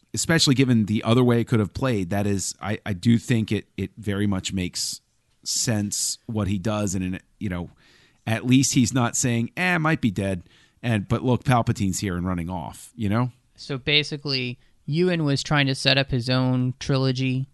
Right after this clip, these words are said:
Speaker 2: between the series
Speaker 1: <laughs>
Speaker 2: for when he finds out that, you know,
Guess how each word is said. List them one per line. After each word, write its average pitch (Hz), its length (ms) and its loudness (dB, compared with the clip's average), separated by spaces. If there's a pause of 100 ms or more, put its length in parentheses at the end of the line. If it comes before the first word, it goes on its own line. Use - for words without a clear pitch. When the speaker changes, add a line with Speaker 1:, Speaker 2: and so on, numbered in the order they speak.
Speaker 2:
between 123 520 0
the 120 80 0
series 123 800 -2 (240)
Speaker 1:
<laughs> 160 240 6
Speaker 2:
for 131 160 -4
when 123 260 2
he 131 120 6
finds 123 380 2
out 123 280 2
that, 120 260 0 (140)
you 127 60 4
know, 120 320 2